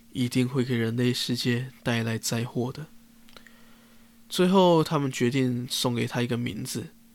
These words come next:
叫做潘多拉，意思就是全体赠送的礼物。在完成这个绝世美女之后，宙斯啊，就把普罗米修斯的弟弟艾皮米修斯给叫来，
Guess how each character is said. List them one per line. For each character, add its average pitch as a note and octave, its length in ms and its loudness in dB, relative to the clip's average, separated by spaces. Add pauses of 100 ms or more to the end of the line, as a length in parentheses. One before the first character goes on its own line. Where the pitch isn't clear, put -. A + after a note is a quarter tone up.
(400)
叫 B2+ 140 0
做 A#2+ 180 0
潘 A#2+ 380 -6
多 B2 220 -4
拉， B2 320 -4 (880)
意 F#3 120 0
思 E3 200 0
就 D#3+ 120 4
是 C#3+ 600 2
全 A#2+ 360 -2
体 - 220 -4
赠 B2+ 260 -2
送 A#2+ 220 -2
的 A#2 80 -4
礼 B2 220 -6
物。 C3 180 0 (1300)
在 C#3 320 0
完 B2+ 240 4
成 B2+ 200 -2
这 C3+ 140 0
个 C3 80 2
绝 B2 220 2
世 C3 240 2
美 B2 160 0
女 B2 160 0
之 B2 160 -4
后， B2 420 0 (560)
宙 F3 240 0
斯 E3 220 2
啊， D3 360 4
就 C3 160 0
把 B2+ 140 4
普 - 180 -2
罗 A#2 140 2
米 A#2+ 160 0
修 B2 160 -2
斯 - 160 -6
的 A#2+ 100 2
弟 B2+ 200 -2
弟 C3 240 -4 (100)
艾 B2+ 160 -2
皮 B2 220 -4
米 B2 120 -2
修 B2 220 -2
斯 B2+ 220 -6
给 B2 120 -2
叫 B2 280 0
来， A#2 240 -4